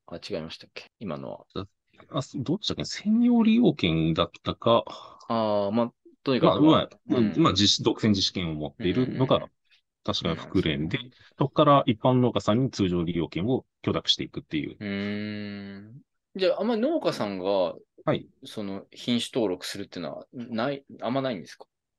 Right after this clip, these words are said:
Speaker 1: この椿姫のチャレンジみたいに。
Speaker 2: 品種登録までやっているところは、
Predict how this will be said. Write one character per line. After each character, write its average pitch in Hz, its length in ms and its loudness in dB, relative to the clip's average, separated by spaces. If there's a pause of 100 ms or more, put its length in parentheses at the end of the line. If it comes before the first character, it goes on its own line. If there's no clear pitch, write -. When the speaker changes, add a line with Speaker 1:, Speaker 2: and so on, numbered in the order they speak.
(160)
Speaker 1:
こ 87 80 -8
の 82 100 -6
椿 87 460 -4
姫 80 200 -8
の 65 300 -12 (600)
チ - 100 -4
ャ 92 40 -4
レ 90 100 -4
ン 78 80 -8
ジ 76 80 -14
み 78 100 -12
た 73 160 -6
い 65 80 -10
に。 113 300 -20 (300)
Speaker 2:
品 185 380 0
種 247 300 0
登 302 320 10
録 117 240 4
ま 98 200 2
で 101 140 4
や 98 160 6
っ - 60 -4 (260)
て 180 140 2
い 190 180 2
る 190 160 -2
と 196 140 -2
こ 160 220 2
ろ 110 140 4
は、 82 460 0